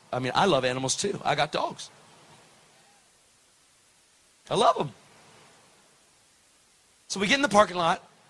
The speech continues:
and we're talking. She's like, and she's boasting in her love for animals. I go, "Look, there's a pet store." So cool. She goes, "Yeah."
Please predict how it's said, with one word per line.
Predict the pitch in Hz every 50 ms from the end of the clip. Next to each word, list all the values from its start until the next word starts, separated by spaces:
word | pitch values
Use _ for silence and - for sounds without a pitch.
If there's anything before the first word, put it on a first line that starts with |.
| _ _ - -
and | 156 185
we're | 220 220
talking. | - 165 196 196 202 - 202 196 214 226 214 - - - - _
She's | - 208 202 -
like, | 214 202 -
and | 185 185 175 -
she's | - - 214 -
boasting | - 226 233 285 277 - - 240 240 220
in | 190 175
her | 180 185
love | 180 190 196 180
for | - 180 -
animals. | 175 196 208 190 151 143 143 -
I | -
go, | 170 185 196 202 202 - - -
"Look, | 214 233 330 359 349 359 - - - - - - _ _ _ _ _ _
there's | 196 202
a | 180 156
pet | - - - - 285 -
store." | - - - 277 240 208 190 135 - - - - _ _ _ _ _ _ _ _ _ _ _ - - - - - - - - - - - - - - - - - - - - - _ _ _ _ _ _ _ _ _ _ _ _ _ _ _ _ _ _ _ _ _ _ _ _ _ _ _ _ _ _ _ _ _ _ _ - - - - - - -
So | - - - 262 254 254 -
cool. | - - 208 190 160 127 110 113 - - _ _ _ _ _
She | - - - 175
goes, | 180 170 170 - - - - _ _ _ _ _ - - - - _ _ _ _ _
"Yeah." | - 151 151 147 139 131 147 185 220